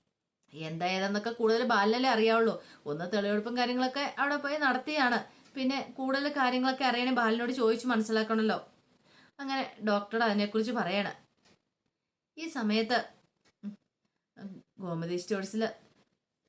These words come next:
ശ്രീദേവി രാമേട്ടനോട് ചോദിച്ചു, "അല്ല രാമേട്ട, ഞാനൊരു കാര്യം ചോദിച്ചിട്ട് നിൽക്കുക." "എന്താ മോളെ?" "അല്ല, ഇവിടുത്തെ വരുമാനം കാര്യങ്ങളൊക്കെ എങ്ങനെയാന്ന്?" ചോദിക്കുക. "അല്ല, ചോദിക്കുന്നുണ്ടെന്ന് തോന്നരുത്,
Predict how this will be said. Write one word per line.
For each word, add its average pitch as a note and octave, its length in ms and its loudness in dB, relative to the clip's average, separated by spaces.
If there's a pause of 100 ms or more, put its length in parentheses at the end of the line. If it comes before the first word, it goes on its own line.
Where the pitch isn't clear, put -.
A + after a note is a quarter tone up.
(300)
ശ്രീദേവി F3 480 -6
രാമേട്ടനോട് F3+ 460 -2
ചോദിച്ചു, G#3 280 -2
"അല്ല F3 180 -4
രാമേട്ട, G#3 340 0 (260)
ഞാനൊരു D4 300 0
കാര്യം A3+ 380 0
ചോദിച്ചിട്ട് A3 420 2
നിൽക്കുക." G#3+ 220 -2 (100)
"എന്താ F3 260 -6
മോളെ?" G#3+ 280 2 (440)
"അല്ല, D4+ 120 -2
ഇവിടുത്തെ E4+ 400 -2
വരുമാനം C#4+ 560 2
കാര്യങ്ങളൊക്കെ B3+ 460 0
എങ്ങനെയാന്ന്?" A#3+ 400 2
ചോദിക്കുക. A3 380 2 (100)
"അല്ല, F3 160 -8
ചോദിക്കുന്നുണ്ടെന്ന് G3 840 -4
തോന്നരുത്, A3+ 540 0